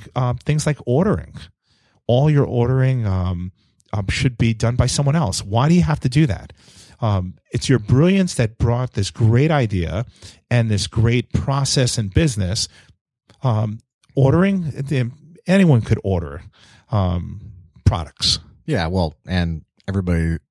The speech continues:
Speaker 2: there's always somebody better than you anyway who can
Speaker 1: Yeah.
Speaker 2: do it better, and you can just hire that person
Speaker 1: But,
Speaker 2: too,
Speaker 1: yeah.
Speaker 2: right?
Speaker 1: I, uh, my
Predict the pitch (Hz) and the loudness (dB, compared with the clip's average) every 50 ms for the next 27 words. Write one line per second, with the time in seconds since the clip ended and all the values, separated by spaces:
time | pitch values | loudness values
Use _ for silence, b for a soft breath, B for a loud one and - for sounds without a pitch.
0 | _ - 101 98 92 135 139 113 101 - 107 98 90 87 78 95 98 92 90 85 | _ -2 -2 0 2 2 2 2 2 0 -2 -2 -2 -2 -2 0 0 2 2 2
1 | 85 85 85 85 85 87 95 95 85 82 80 78 78 82 85 87 85 185 143 98 | 0 0 0 0 0 0 2 0 0 0 0 -2 -2 -2 -2 0 2 4 4 4
2 | 95 82 - 87 85 82 85 85 82 80 80 71 69 - 104 104 92 87 - - | 2 2 0 -2 -2 -2 -2 -4 -4 -4 -6 -8 -10 -12 -12 -8 -8 -8 -8 -8
3 | - 80 107 117 82 69 64 - - - 71 71 120 117 - 73 - 92 104 101 | -6 -4 -4 -4 -4 -4 -6 -8 -8 -8 -6 -4 -2 -2 -4 -4 -4 -4 -2 -2
4 | - 120 82 92 101 - - B B B B B B B B 131 120 117 110 104 | -2 -2 -2 -2 -4 -6 -8 B B B B B B B B 0 2 2 0 -2
5 | - - - - 131 127 117 113 110 104 104 101 95 95 101 | -4 -10 -12 -8 -4 -2 0 2 2 4 4 2 2 0 -4